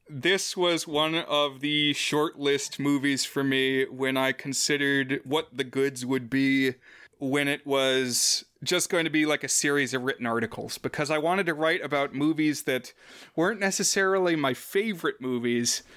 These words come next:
but that I wanted people to see and know about, and that were essentially on my mind often. And this one, like, I think of Fantastic Planet probably more than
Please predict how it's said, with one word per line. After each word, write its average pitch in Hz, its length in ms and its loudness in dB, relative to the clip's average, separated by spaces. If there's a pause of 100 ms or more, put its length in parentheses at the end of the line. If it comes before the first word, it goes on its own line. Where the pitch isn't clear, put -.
(260)
but 143 200 -2
that 147 140 0
I 143 140 2
wanted 147 680 0 (180)
people 165 340 0
to - 160 -4
see 147 600 2
and 131 260 -2
know 131 220 2
about, 123 580 -2 (120)
and 123 280 0
that 127 200 -2
were 120 520 0 (260)
essentially 165 920 2 (440)
on 160 220 2
my 151 180 0
mind 127 580 2 (100)
often. 120 460 -4 (220)
And 135 460 -2
this 165 340 -2
one, 220 520 2 (380)
like, 156 440 -2
I 185 140 0
think 269 300 -2
of 208 100 -2
Fantastic 160 680 -2
Planet 127 420 0 (100)
probably 151 540 0
more 127 480 2
than 123 600 0